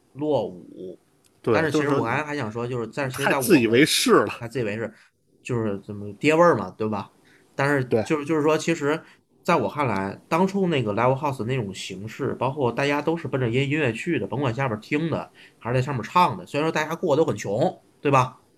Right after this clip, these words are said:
Speaker 1: 过得都很穷，但是那会儿 live house 其实也并不贵，现在有 live house 已经去，已经去不起了，你知道吧？但是呢，
Speaker 2: 就包括其实你不用说 live house，就是酒吧、蹦个迪、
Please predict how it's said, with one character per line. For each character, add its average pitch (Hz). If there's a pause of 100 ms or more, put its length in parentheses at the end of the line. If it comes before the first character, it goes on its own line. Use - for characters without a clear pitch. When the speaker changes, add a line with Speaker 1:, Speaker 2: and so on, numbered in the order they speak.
(200)
Speaker 1:
过 165
得 180
都 170
很 131
穷， 123 (260)
但 180
是 180
那 208
会 110
儿 101
live 143
house 180
其 139
实 156
也 104
并 120
不 117
贵， 226 (280)
现 190
在 214
有 110
live 160
house 165
已 110
经 147
去， 170
已 117
经 151
去 202
不 165
起 107
了， 110
你 156
知 131
道 117
吧？ 101 (800)
但 202
是 196
呢， 175
Speaker 2:
就 -
包 226
括 -
其 -
实 240
你 135
不 185
用 214
说 190
live 185
house， 165
就 160
是 143 (300)
酒 117
吧、 175 (960)
蹦 175
个 117
迪、 160